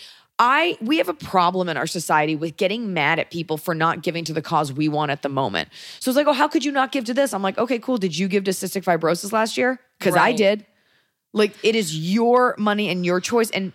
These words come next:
Speaker 1: she doesn't know what other things you're giving to.
Speaker 2: It
Speaker 1: By the way,
Speaker 2: is.
Speaker 1: five bucks by the time the taxes are out of that, it's two fifty. It's worthless.
Speaker 2: It, it's one of those things. I get invited to a lot of those. Um,
Speaker 1: I guess there's no taxes, but
Speaker 2: that's,
Speaker 1: still.
Speaker 2: <laughs> that's not where I, a lot of people's things, that's not where I choose to give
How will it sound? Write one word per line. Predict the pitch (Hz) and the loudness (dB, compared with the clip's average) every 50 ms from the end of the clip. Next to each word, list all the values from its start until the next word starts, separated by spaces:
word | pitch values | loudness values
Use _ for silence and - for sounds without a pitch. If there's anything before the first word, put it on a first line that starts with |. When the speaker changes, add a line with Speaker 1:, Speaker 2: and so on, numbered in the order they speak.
| _ - | _ -8
Speaker 1:
she | - - - 294 | -4 -2 0 2
doesn't | 302 453 466 466 214 | 2 2 0 2 2
know | 220 196 | 4 4
what | 180 175 170 | 4 4 4
other | 165 156 151 156 | 4 4 2 2
things | 151 - 156 160 147 | -2 -2 -4 -2 -2
you're | 156 147 | -4 -2
giving | 139 147 127 147 147 147 | -2 -2 -2 -2 -4 -2
to. | 160 170 175 196 247 247 _ _ _ _ - | 0 0 0 0 -2 -4 _ _ _ _ -10
Speaker 2:
It | - 247 | -4 -2
Speaker 1:
By | 262 302 | 0 2
the | 302 277 | 2 4
way, | 254 262 254 | 4 2 2
Speaker 2:
is. | 220 - | 0 0
Speaker 1:
five | 240 208 233 208 | 2 2 2 4
bucks | 196 208 208 220 214 - - - | 4 4 2 2 0 -4 -12 -10
by | - - 196 - | -4 -2 -2 -2
the | 196 | -2
time | 190 190 208 196 196 | -2 -2 -4 -4 -4
the | 175 | -4
taxes | - - 160 160 165 - 190 185 | -4 -2 -2 0 -2 -2 -2 0
are | 180 | 2
out | 175 175 175 | 2 2 2
of | |
that, | 180 185 185 - - | 2 2 2 0 -2
it's | - - - | -6 -12 -10
two | - - 185 | -4 -4 -4
fifty. | 165 - 160 151 - - 156 156 - - _ - | -2 -2 -4 -4 -2 -2 -2 -2 -2 -6 _ -16
It's | - - - - | -14 -14 -12 -12
worthless. | - 156 135 92 - - - - 143 - - - _ _ _ _ _ - | -8 -4 -4 -4 -4 -4 -6 -8 -8 -10 -14 -18 _ _ _ _ _ -4
Speaker 2:
It, | - 269 262 - | -2 -2 -2 0
it's | - 302 294 - 311 | -4 -4 -4 -6 -8
one | 339 349 | -6 -4
of | 339 | -4
those | 339 302 | -4 -4
things. | 311 302 277 - - | -6 -10 -8 -4 0
I | 208 202 220 | 0 2 2
get | 240 233 226 | 2 0 0
invited | 220 214 214 214 208 208 202 | 0 -2 -2 0 -2 -2 -4
to | - 226 208 | -4 -4 0
a | |
lot | 202 190 185 185 | 2 2 2 2
of | 185 185 | 0 0
those. | 190 196 190 190 190 185 180 180 - - | 0 0 0 0 0 -2 -4 -8 -8 -4
Um, | - 185 180 180 175 170 170 160 | -2 0 0 0 0 -2 -4 -6
Speaker 1:
I | |
guess | 147 151 131 | -8 -8 -8
there's | 131 127 | -8 -8
no | 127 113 | -8 -8
taxes, | - - - - - - - | -8 -10 -12 -12 -14 -16 -12
but | - - 208 214 208 | -4 0 0 2 2
Speaker 2:
that's, | 156 - - - | 0 -2 -4 -4
Speaker 1:
still. | - 196 180 160 - - - | -8 -8 -8 -10 -12 -16 -18
Speaker 2:
<laughs> | - _ _ | -20 _ _
that's | - 180 208 208 226 214 - - - | -8 -6 -6 -6 -6 -8 -10 -10 -6
not | 226 202 196 202 208 - - | 0 2 2 2 2 0 0
where | 190 196 190 180 - - - | 0 0 0 0 -2 0 0
I, | - 180 170 170 170 170 175 175 175 175 170 - _ _ _ _ _ _ _ _ - | 2 2 2 2 2 0 0 -2 -4 -4 -6 -10 _ _ _ _ _ _ _ _ -2
a | - | -2
lot | 208 208 220 208 202 208 | 0 4 4 4 4 2
of | 220 - | 0 -4
people's | - 220 - - 208 196 - | -6 -8 -4 -4 -6 -6 -6
things, | - - 220 226 262 269 | -4 -4 -4 -4 -4 -6
that's | 240 196 196 - | -6 -6 -6 -4
not | 202 170 156 | -6 -4 -2
where | 175 170 | -2 -2
I | 165 170 | -2 -4
choose | 170 - - - 170 170 165 - | -6 -10 -10 -10 -10 -10 -10 -12
to | - 170 | -12 -10
give | 170 175 170 | -10 -10 -10